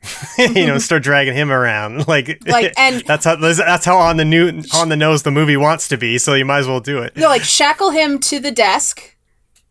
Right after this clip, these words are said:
Speaker 2: and be like, reveal, like, "Oh, this is just beeping and flashing, but it won't now,"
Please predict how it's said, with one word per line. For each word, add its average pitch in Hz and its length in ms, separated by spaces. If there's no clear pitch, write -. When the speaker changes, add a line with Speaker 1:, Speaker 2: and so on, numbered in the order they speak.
Speaker 2:
and 220 100
be 240 120
like, 220 420
reveal, 240 440
like, 214 160
"Oh, 311 180
this 269 200
is 226 100
just 202 240
beeping 240 400
and 208 200
flashing, 233 500
but 185 200
it 165 140
won't 185 400
now," 311 720